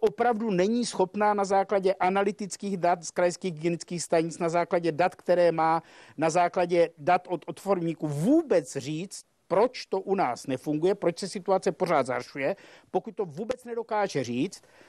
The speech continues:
tak asi jediné řešení je opravdu udělat tvrdý lockdown se zákazem vycházení a pak, eh, tedy ob-, Velikonoce by mohla být ta doba, která je proto optimální, protože jsou tam svátky.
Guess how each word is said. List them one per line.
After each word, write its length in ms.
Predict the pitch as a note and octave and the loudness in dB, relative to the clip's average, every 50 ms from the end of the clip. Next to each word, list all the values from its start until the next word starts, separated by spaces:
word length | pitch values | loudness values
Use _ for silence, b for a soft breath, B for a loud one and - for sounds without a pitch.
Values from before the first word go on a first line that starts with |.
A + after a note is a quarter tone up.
| b b b | b b b
tak 240 | F#3+ F3+ - - - | 0 0 0 0 0
asi 580 | F#3 E3+ D#3 - - - F3+ F#3+ G3+ B3 C4+ - - | 0 0 0 0 -4 -4 -4 -4 -4 -6 -8 -12 -2
jediné 500 | D3 E3+ F#3 F3 G3 B3 A#3+ A#3 G#3+ F3+ | 0 0 2 2 2 2 2 4 2 4
řešení 540 | F3 G3 G3 - - A3 F#3 D#3+ C#3 C3+ | 2 0 -2 0 -2 0 0 0 -2 0
je 240 | C3+ D3 D#3 F#3 A3+ | 2 2 2 2 0
opravdu 480 | - E3 D#3 - F#3 G3+ G3+ G3+ G#3 G#3+ | 0 -2 -2 0 0 0 2 0 -2 -4
udělat 380 | G3 F3+ E3 G3+ G3 F#3+ G3 | -6 -4 -2 0 0 0 0
tvrdý 360 | - E3 E3 E3+ E3 F3+ F#3 F3 | -2 -6 -8 -6 -6 -2 0 2
lockdown 640 | D#3 C3 A#2+ B2+ B2+ B2+ C3+ D3+ E3+ G3+ A#3+ C4+ - - _ | 2 2 0 -2 -2 0 2 2 2 0 -2 -4 -6 -10 _
se 440 | _ D3+ C#3 B2+ B2+ B2+ B2+ D#3+ D3+ | _ -16 -14 -12 -10 -2 -2 0 4
zákazem 500 | E3 E3+ F3 F3 G#3 F3+ D#3+ F3 D#3+ C3+ | 4 4 2 2 0 -2 -2 -2 -4 -4
vycházení 800 | C#3 C3+ - D3+ C#3 C3+ C3+ C3 C#3 C3+ C3+ C#3 D3 D#3 G#3+ G#3+ b b b b b b b b b _ | -8 -6 -2 0 0 2 2 2 0 -2 -2 -2 -4 -4 -6 -8 b b b b b b b b b _
a 280 | F3 E3 D#3 D3+ C#3 b b b b b b b b _ _ _ | 2 2 2 2 2 b b b b b b b b _ _ _
pak, 440 | F3+ E3+ F3+ F#3+ - _ - - F#3+ | 2 4 4 2 0 _ -12 -6 0
eh, 180 | - E3+ E3+ E3 | 4 4 4 4
tedy 480 | E3+ - F3+ F3+ E3 F#3+ F#3+ G3 F#3+ - | 2 -2 -4 -2 -2 -4 -4 -4 -6 -2
ob-, 220 | - F3+ E3+ - _ _ _ | -2 -2 -2 -2 _ _ _
Velikonoce 840 | D3+ C3 A#2+ A#2+ B2 E3+ F3 G3 F3 - G3 F#3+ G3 F#3+ - G#3 F#3 | -18 -18 -16 -2 0 0 0 0 0 -2 0 0 -2 0 0 -2 0
by 120 | E3 F3 | 0 -2
mohla 300 | E3 E3+ E3+ E3+ G#3 F#3+ | 2 2 2 4 2 2
být 180 | F3+ G3 F#3+ - | 0 0 -4 -2
ta 100 | - E3 | -2 0
doba, 220 | D#3+ D#3+ E3+ F3+ | 0 0 0 -2
která 280 | F3+ - F3+ E3+ F3 F3+ | -2 -2 0 2 2 2
je 60 | F3+ | 2
proto 300 | F3 - E3+ E3 - F3+ | 2 0 -4 -2 0 -2
optimální, 640 | G3+ G3+ - - B3+ G#3+ F3 D3 C3 B2+ B2 A#2 A#2+ | -2 -2 0 -2 0 2 4 2 2 2 -2 -4 -8
protože 300 | A#2 - - - D3+ D3 | -12 -12 -6 -4 -4 -4
jsou 140 | - - D#3 | -4 -6 -6
tam 180 | D3+ D#3+ D3+ D#3 | -2 -2 -4 -4
svátky. 520 | - - F3 F3 F3+ F3+ - _ C#3 A2+ | -2 -2 2 2 2 0 -2 _ -12 -14